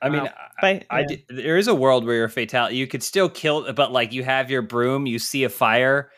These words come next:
Speaker 1: you, you realize it shouldn't be there, so you sweep it and unwittingly cast the fire onto your opponent, and then they're burning up, and then your, the, the ending screen is you turning and seeing them on fire and going like, "Whoa!"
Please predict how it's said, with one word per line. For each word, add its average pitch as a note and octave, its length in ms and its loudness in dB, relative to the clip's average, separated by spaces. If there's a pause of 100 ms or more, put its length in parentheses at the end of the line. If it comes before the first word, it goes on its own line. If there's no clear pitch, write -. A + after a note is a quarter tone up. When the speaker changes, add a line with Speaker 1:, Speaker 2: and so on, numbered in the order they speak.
(140)
Speaker 1:
you, B2+ 220 -4
you C3 220 -4
realize B2+ 400 2
it A2+ 80 -8
shouldn't A#2 360 -4
be A#2+ 160 -4
there, B2+ 220 0
so B2 180 -4
you A2 200 -4
sweep B2+ 400 -6
it C3+ 240 -2
and A#2 180 -6
unwittingly B2+ 880 -4 (680)
cast C#3+ 420 -4
the C3+ 100 -2
fire C3 560 2
onto B2+ 540 0
your A#2+ 260 0
opponent, B2+ 540 -2 (720)
and B2 160 0
then A#2+ 180 -2
they're C3 240 4
burning C3 340 0
up, C3+ 220 2
and B2+ 140 -2
then B2 180 0
your, B2+ 180 -4
the, B2+ 300 -6
the C3+ 180 -4
ending C#3+ 540 0
screen C#3 460 -6
is A#2 260 -6
you C3 160 -8
turning C#3 400 -6
and A2+ 100 -8
seeing B2 240 -6
them B2 160 -4
on A#2+ 140 -4
fire A#2+ 240 -4
and B2 80 -8
going A#2+ 160 -6
like, A2+ 140 -6 (300)
"Whoa!" B3+ 580 4